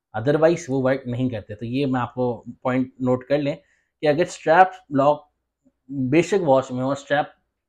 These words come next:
लॉक उसमें मौजूद ना हो, स्ट्रैप में, तो वर्क नहीं करेगा। तो खैर, स्ट्रैप लॉक भी इसके अंदर मौजूद हैं और फोर स्क्रूज भी हैं। तो सेम जो उसकी बॉडी है, वो Apple Watch Ultra की। साथ हमें केस मिल जाता है और केस आपकी वॉच को एक अच्छा लुक भी दे देगा और स्क्रैचेस से भी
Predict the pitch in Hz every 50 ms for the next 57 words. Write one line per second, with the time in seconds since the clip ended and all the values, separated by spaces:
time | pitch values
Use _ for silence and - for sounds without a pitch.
0 | _ _ 131 131 127 135 147 147 143 135 - - 151 139 135 123 - 120 120 117
1 | 110 123 160 165 - - 127 120 117 113 113 - 139 135 127 117 120 123 - -
2 | - 117 110 - 104 92 - 104 117 _ _ _ _ _ - 139 165 170 170 -
3 | 160 151 147 143 143 143 151 156 147 165 151 151 151 147 139 135 123 131 139 135
4 | 131 135 135 139 135 131 - 139 120 117 117 113 110 107 110 110 110 113 - _
5 | _ _ _ _ _ - 147 139 - - 139 143 135 131 135 135 139 135 135 135
6 | - 135 - - 180 185 202 214 202 202 - - 147 - - 143 131 123 127 135
7 | 151 147 143 139 131 131 135 139 - 139 135 - 147 139 131 131 156 180 - -
8 | _ _ _ _ - 127 120 - 120 110 104 104 110 - _ _ _ _ _ _
9 | _ _ _ - 175 185 196 190 180 165 175 170 175 - 147 175 175 175 165 160
10 | 151 151 143 131 - 131 127 127 127 _ _ _ _ _ - 123 120 - - 151
11 | 160 175 170 - - - - 127 127 127 - - 139 131 123 123 120 - - -
12 | 156 151 135 131 - - 131 117 120 131 147 156 160 147 147 139 147 139 139 143
13 | 135 - - 131 117 - 123 120 - - 107 127 180 196